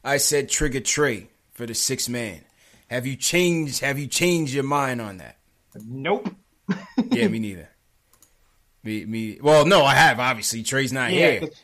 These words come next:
Speaker 2: Trigger Trey's not even here,
Speaker 1: Trey,
Speaker 2: so, yeah.
Speaker 1: Trey's not even here. So, good job on that one, picking ISO. I mean, I think Iso's, you know, ISO is definitely my six man of the year as well. I, I think he had an overall good year, ISO. You know,
Speaker 2: Yeah,
Speaker 1: had,
Speaker 2: he did.
Speaker 1: had a couple,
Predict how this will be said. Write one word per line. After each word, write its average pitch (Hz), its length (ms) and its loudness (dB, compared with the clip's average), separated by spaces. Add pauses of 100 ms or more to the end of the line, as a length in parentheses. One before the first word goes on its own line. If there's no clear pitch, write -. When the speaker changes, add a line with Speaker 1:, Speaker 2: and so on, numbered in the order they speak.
(260)
Speaker 2:
Trigger 202 160 0
Trey's 196 220 2
not 175 160 2
even 151 140 -6
here, 151 200 -2
Speaker 1:
Trey, 147 360 2
Speaker 2:
so, - 140 -2
yeah. 147 60 2
Speaker 1:
Trey's 143 160 -2
not 139 240 0
even 127 200 -4
here. 139 380 2
So, 131 680 0 (600)
good 160 200 6
job 156 340 4
on 147 140 2
that 147 200 0
one, 165 180 -6
picking 139 280 -6
ISO. 147 420 2
I 147 80 2
mean, 143 160 -2
I 139 80 2
think 143 220 -4
Iso's, 135 480 -2 (200)
you 135 100 -8
know, 113 160 -4
ISO 131 360 -2
is 110 80 -10
definitely 117 380 -10
my 110 140 -10
six - 320 -10
man 101 220 -10
of 87 120 -14
the 90 40 -12
year 90 280 -8
as 82 140 -14
well. 90 300 -12 (520)
I, 262 240 6
I - 40 4
think 269 220 -2
he 254 100 2
had 240 200 6
an 214 80 4
overall 196 580 0
good 185 200 -2
year, 123 300 -4 (120)
ISO. 90 420 -8 (220)
You 104 100 -14
know, 104 200 -10
Speaker 2:
Yeah, 113 60 -6 (120)
Speaker 1:
had, 180 40 2
Speaker 2:
he 175 80 -4
did. 170 360 -2
Speaker 1:
had 127 200 -6
a 120 40 -10
couple, 110 520 -10